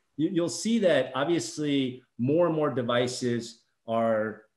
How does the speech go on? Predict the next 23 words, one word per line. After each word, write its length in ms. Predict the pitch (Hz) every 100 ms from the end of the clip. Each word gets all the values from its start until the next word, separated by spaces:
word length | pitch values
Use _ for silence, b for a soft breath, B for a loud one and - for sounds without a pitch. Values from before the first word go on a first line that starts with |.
| _
actually, 260 | 127 123 127
we 80 | 135
call 220 | 147 131
it 60 |
an, 180 | 120 113 117
a 60 |
decade 480 | 101 - 127 123 127
of 160 | 113 110
divergence, 680 | 107 101 107 104 101 -
really. 300 | 107 95 95 - _ -
And, 220 | 120 117
and 80 | 117
if 100 | 117
you 100 | 120
just 240 | 139 139
trace 300 | - 185 175
it 100 | 156
back 260 | 131 127 131
to 60 |
the 120 | 107 107
three 240 | - 123
G 180 | 120 113
world, 500 | 104 107 107 101